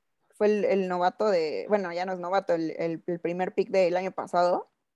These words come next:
Todo el mundo ya estaba de, "No, ¿por qué fuiste el primer pick?", no sé qué, y,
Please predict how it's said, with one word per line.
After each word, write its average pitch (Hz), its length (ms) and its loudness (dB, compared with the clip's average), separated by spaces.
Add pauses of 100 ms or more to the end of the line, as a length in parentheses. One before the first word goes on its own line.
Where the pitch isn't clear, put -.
(1200)
Todo 262 160 10
el 311 80 8
mundo 277 200 2
ya 254 60 4
estaba 254 220 6
de, 202 80 0
"No, 240 360 -4
¿por 214 160 -4
qué 214 100 -8
fuiste 226 200 -6
el 214 80 -2
primer 180 360 -4
pick?", 233 280 -2
no 202 120 -2
sé 196 120 -10
qué, - 200 -6 (200)
y, 190 320 -6